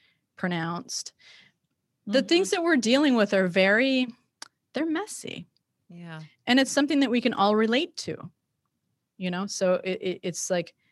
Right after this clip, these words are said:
Speaker 1: it's one thing to be defending a D W I. It's another thing to be, you know, defending a patent. It's another thing to be, you know, doing environmental law.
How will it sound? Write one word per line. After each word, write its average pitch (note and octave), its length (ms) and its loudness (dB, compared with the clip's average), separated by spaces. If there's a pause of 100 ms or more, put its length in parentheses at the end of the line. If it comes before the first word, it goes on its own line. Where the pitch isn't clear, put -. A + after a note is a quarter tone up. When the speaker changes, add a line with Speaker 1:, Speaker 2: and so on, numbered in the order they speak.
(120)
Speaker 1:
it's G3 220 -2
one G#3 160 2
thing G3 220 -2
to G3 160 -4
be F3+ 420 0
defending F3 460 -4
a F3 80 -2
D F3+ 160 -2
W F#3+ 260 0
I. G#3+ 280 0
It's D#3+ 280 -10
another F3 220 -4
thing F#3 260 -4
to F#3 160 -6
be, F3+ 460 -2 (200)
you F3+ 100 -4
know, F3 100 0
defending F3+ 340 -2
a F#3+ 60 -4
patent. D#3 560 -4
It's D#3 160 -8
another F3+ 200 0
thing F#3 440 -2
to F#3 160 -6
be, F#3+ 420 -2 (320)
you F#3+ 140 -4
know, E3+ 360 -4
doing F#3 280 -2
environmental F#3+ 580 0
law. D3+ 340 -4